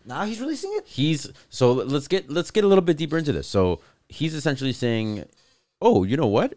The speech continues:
Speaker 2: All these masters, all these recordings that, you know, maybe I slept on." I don't know. I don't know what the, the background was behind it.
Speaker 1: Yeah.
Speaker 2: But essentially, he's saying, "We're about to put all of this on music streaming services, and you're gonna be able to listen to it anywhere." I think that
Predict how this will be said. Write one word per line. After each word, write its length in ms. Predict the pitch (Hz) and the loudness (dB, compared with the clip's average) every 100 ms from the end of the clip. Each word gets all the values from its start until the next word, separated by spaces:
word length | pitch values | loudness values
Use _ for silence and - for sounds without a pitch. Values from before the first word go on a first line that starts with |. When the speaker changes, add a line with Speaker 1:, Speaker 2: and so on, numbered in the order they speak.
| - | -4
Speaker 2:
All 160 | 87 | 0
these 220 | 85 85 78 | 0 -2 -4
masters, 560 | 92 107 - 123 110 | -6 -6 -4 -4 -4
all 180 | - 98 | -2 0
these 400 | 95 95 92 80 | 0 -2 -4 -6
recordings 600 | 90 87 107 104 104 95 | -8 -4 0 0 0 -2
that, 220 | 92 87 - | -2 -2 -2
you 100 | 90 | -4
know, 140 | 87 | -4
maybe 300 | 101 92 85 | -2 -2 0
I 100 | 82 | 0
slept 400 | 78 - 87 - | -2 -4 -6 -2
on." 180 | 90 87 | -2 -2
I 120 | 80 | 0
don't 100 | 107 | 2
know. 220 | 120 117 | 4 4
I 100 | - | 2
don't 140 | 120 120 | 0 0
know 80 | 113 | 0
what 180 | 107 | 0
the, 200 | - 95 | 0 0
the 100 | 82 | 0
background 420 | 78 90 87 87 85 | -2 -2 -2 -6 -6
was 160 | 82 | -6
behind 340 | 78 71 78 69 | -6 -6 -6 -8
it. 100 | - | -10
Speaker 1:
Yeah. 200 | 147 143 - - | -12 -12 -18 -4
Speaker 2:
But 140 | - 196 | 0 0
essentially, 380 | - 131 113 | 0 -2 0
he's 200 | 107 110 | 0 -2
saying, 380 | - 104 95 92 - _ | -2 -2 -2 -4 -10 _
"We're 120 | 110 | 0
about 140 | 120 107 | 0 0
to 80 | 98 | -4
put 200 | 104 - | -4 -4
all 240 | 98 110 | -2 0
of 80 | 110 | 0
this 160 | 110 | -2
on 160 | 117 101 | -4 -2
music 260 | 104 95 92 | -4 -6 -8
streaming 300 | 107 101 92 | -6 -6 -4
services, 500 | 98 92 87 95 87 | -2 -4 -4 -6 -6
and 300 | 85 80 85 | -6 -6 -6
you're 160 | 92 | -6
gonna 120 | 92 | -6
be 100 | 92 | -4
able 100 | 95 | -4
to 40 | 95 | -4
listen 200 | 95 104 | -4 -4
to 100 | 95 | -4
it 60 | 95 | -2
anywhere." 480 | 92 87 87 87 - - _ _ _ | -2 -2 -2 -2 -6 -18 _ _ _
I 120 | 113 | -4
think 260 | 135 170 165 | -2 -4 -2
that 180 | 151 | -4